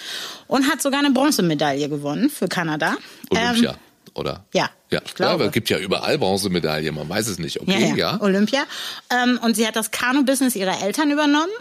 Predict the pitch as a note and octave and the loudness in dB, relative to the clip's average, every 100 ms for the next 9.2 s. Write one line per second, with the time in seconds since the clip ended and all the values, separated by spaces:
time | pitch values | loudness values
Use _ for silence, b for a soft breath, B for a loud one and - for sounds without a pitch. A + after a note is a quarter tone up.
0 | A#3+ A#3+ B3 - - A#3 A#3 A#3 A#3 B | 0 2 2 0 -2 0 2 2 0 B
1 | B - A#3 - A#3+ A#3 A#3 - G#3+ G#3+ | B -6 -4 0 2 2 -2 0 0 2
2 | G#3+ G#3+ B B G#3+ A3 G#3+ G#3 A3+ G#3 | 2 0 B B -4 0 0 0 -2 -2
3 | F#3+ F3+ A3 C#4+ D#4 - - G#3+ G#3 G3+ | 2 2 2 2 2 0 -2 0 0 0
4 | G3+ - - F3 F3 F3 E3+ - A3 A#3 | -2 -4 -4 -2 -2 -6 -6 -4 -2 0
5 | C#4 C#4+ D4 - - - - - C#4 C4+ | 0 0 -2 -6 -10 -16 -8 -4 0 0
6 | D4 C#4 D4+ - - _ A#3+ C4 C4 B3+ | 2 -2 -4 -10 -20 _ 4 6 6 4
7 | - - A3 A3 A3 A3 G#3+ - A3 G3+ | 2 -2 0 0 2 2 0 0 0 2
8 | A3 A3+ A#3 G#3 G#3+ G#3+ G#3+ G#3+ - G3+ | 0 0 -2 0 0 0 0 -2 -2 -4
9 | G#3 G3 | -2 -4